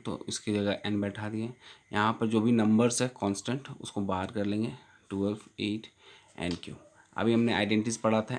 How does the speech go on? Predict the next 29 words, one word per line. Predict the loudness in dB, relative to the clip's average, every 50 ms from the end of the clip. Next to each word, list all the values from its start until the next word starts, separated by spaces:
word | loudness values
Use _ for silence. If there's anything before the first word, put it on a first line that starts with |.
| -4 -2
एन | -2 -2
क्यूब | -2 -2 -4 -4
का | -2 0 0
value | 2 2 2 0
क्या | -2 -2 -4 -4
था, | -4 -6 -6 -4
n | -2 0 0
into | 0 0 0 0 0
n | 0 -2 -2 -2
plus | -2 -4 -4 -2 -2
one | -2 -2 0 0
by | 0 -2 -4 -4 -4
two | -4 -4 -4 -6 -10 _ _ -20 -20 -20 -20 _ -12
all | -6 -2 -2 0 0
square, | -2 -4 -4 -2 -2 -2 -4 -6 -12 -18 _ _ -20 -20 -20 _ _ _ _ _ _ _ _ _
एन | -4 -2 0 0
स्क्वायर | 0 0 0 0 -2 -2
का | -2 -4 -6 -6 -6 -6
n | -6 -4 -2 -2
into | -2 -2 -4 -4 -4
n | -4 -6 -4 -4
plus | -4 -4 -4 -4 -4
one, | -4 -4 -4 -4
two | -4 -4 -2
एन | -2 -4 -4
plus | -4 -4 -6 -4 -4
one | -4 -4 -4 -4 -6 -4 -4
by | -2 -2 -2
six, | -2 -2 -4 -4 -4 -6 -8 -8